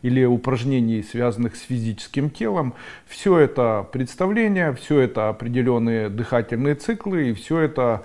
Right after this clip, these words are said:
работа совместно, в ходе которой я читаю, вы просто слушаете. Приглашаю вас посетить это удивительное путешествие в мир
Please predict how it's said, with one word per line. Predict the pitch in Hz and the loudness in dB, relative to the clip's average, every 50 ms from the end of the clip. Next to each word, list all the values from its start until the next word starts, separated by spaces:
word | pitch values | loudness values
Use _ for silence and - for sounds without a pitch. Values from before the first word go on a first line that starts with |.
| - - - - - - | -14 -20 -20 -20 -14 -8
работа | - 120 123 123 113 135 151 156 156 147 127 120 113 107 95 101 - | -4 -2 -2 0 2 2 0 0 2 2 2 2 2 0 -2 -8 -12
совместно, | - - 131 120 123 139 160 196 190 180 - 151 147 143 135 127 120 107 95 - - | -8 -4 -4 -2 -2 -2 -2 -2 -4 -6 -6 -6 -4 -2 0 0 0 -2 -4 -8 -6
в | |
ходе | - 143 127 117 123 | -2 -2 -2 -2 -2
которой | 123 131 120 - - 127 117 117 113 | -4 -4 -6 -2 0 0 2 2 0
я | 110 117 120 117 | 2 0 0 0
читаю, | - - 143 - - - 156 127 113 | -2 -6 -8 -6 -2 0 2 2 2
вы | 110 113 | 0 -2
просто | 101 - 123 127 120 - - - | -4 -6 -8 -8 -8 -8 -12 -14
слушаете. | - - - - - - - - 90 92 - - - _ - - - - - - - - | -14 -14 -16 -16 -16 -16 -16 -16 -16 -16 -18 -20 -20 _ -20 -20 -20 -20 -20 -20 -20 -10
Приглашаю | - 127 127 120 131 139 135 - - 147 131 123 123 120 | -6 -4 -2 0 0 0 0 0 0 2 4 4 2 2
вас | 117 127 120 110 - | 2 2 2 0 -2
посетить | - - 127 117 - - 131 - - 131 120 - | -6 -6 -6 -6 -4 -4 -6 -2 -2 -4 -2 0
это | 131 120 123 131 123 117 113 - - | -2 -2 0 0 0 0 -2 -2 -2
удивительное | 147 139 127 117 147 147 143 143 123 - 135 120 113 117 113 107 101 98 92 90 - _ _ _ _ _ - - - - - _ - | -2 -2 0 0 0 2 2 2 2 2 -2 -2 0 -2 -2 -2 -4 -4 -6 -8 -12 _ _ _ _ _ -20 -20 -20 -20 -20 _ -6
путешествие | - 135 123 - 143 135 - 139 127 120 117 - - 120 117 110 104 101 98 | -4 -4 0 0 0 0 2 0 0 0 -2 -4 -6 -4 -2 0 0 0 -2
в | 92 98 120 | -2 -2 -2
мир | 135 135 131 131 123 113 107 | 0 2 4 4 2 2 -2